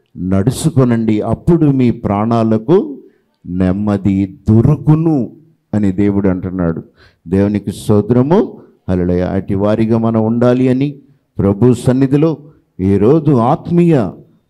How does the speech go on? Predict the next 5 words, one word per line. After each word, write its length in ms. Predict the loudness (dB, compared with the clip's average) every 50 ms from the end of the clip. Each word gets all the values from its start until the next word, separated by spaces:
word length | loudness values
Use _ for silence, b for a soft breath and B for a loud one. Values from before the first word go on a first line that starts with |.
| -6
హృదయము 500 | -2 -2 0 2 2 2 2 2 2 2
కలిగిన 460 | 2 2 0 0 0 0 0 2 2 2
వారిగా 420 | 2 2 2 2 0 0 2 2
మనం 380 | 2 0 0 0 0 -2 -2 0 0
జీవించాలని 920 | 2 2 2 2 0 -2 0 0 0 2 2 0 0 0 0 -2 -2 -4